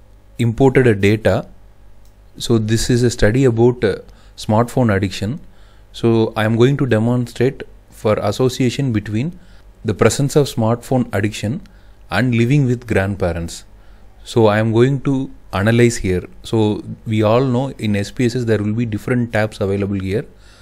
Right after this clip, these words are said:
In that I am going to click analyze. In that I am going to click descriptive statistics. I repeat, in analyze, descriptive statistics, then under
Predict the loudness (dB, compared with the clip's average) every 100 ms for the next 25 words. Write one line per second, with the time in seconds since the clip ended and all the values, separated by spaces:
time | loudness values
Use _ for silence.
0 | -20 -20 -6 0 2 2 0 0 0 0
1 | -2 -2 -4 -6 -4 -2 0 0 -2 -8
2 | -16 -20 -20 -20 -20 -6 0 2 4 4
3 | 2 2 4 2 2 0 -2 -2 -2 -4
4 | -4 -2 -2 -2 -6 -2 0 0 0 0
5 | -2 -4 -6 -10 -18 -20 -20 -20 -20 -20
6 | -20 -20 -20 -8 -4 -2 0 0 0 -2
7 | -14 -18 -20 -10 -2 -2 -2 -2 0 2
8 | 0 -2 -10 -16 -20 -20 -20 -20 -20 -20
9 | -20 -20 -20 -8 -4 -2 -2 -2 -2 0
10 | 0 0 0 -2 -4 -6 -16 -18 -20 -20
11 | -20 -20 -20 -20 -8 -2 0 -2 -4 -2
12 | 2